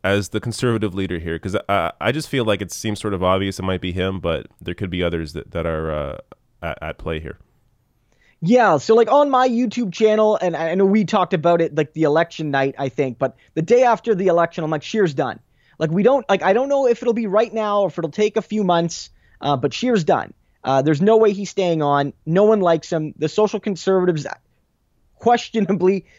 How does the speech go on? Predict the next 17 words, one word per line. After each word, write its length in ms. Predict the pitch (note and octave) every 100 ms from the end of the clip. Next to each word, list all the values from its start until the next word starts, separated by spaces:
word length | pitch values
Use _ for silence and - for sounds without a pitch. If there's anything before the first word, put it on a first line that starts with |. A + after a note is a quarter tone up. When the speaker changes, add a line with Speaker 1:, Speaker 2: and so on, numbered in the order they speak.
| - -
Speaker 2:
don't 220 | G3 G3
think 160 | A3+
he 80 | F#3+
was 120 | F#3+
social 280 | G3 G3+ G3+
conservative 520 | F3+ F#3 F#3+ F3 E3+
enough, 360 | D#3 D#3 D#3 - -
Speaker 1:
<laughs> 140 | - -
Speaker 2:
and 140 | D#3
the 40 | D#3
moderates 520 | E3+ G3 G3 F#3+ -
think 160 | F#3+
he 80 | E3+
was 120 | D3+
too 140 | - G3+
social 320 | G3+ F#3+ F#3
conservative. 600 | F3+ E3+ D#3+ C#3+ D3 C3+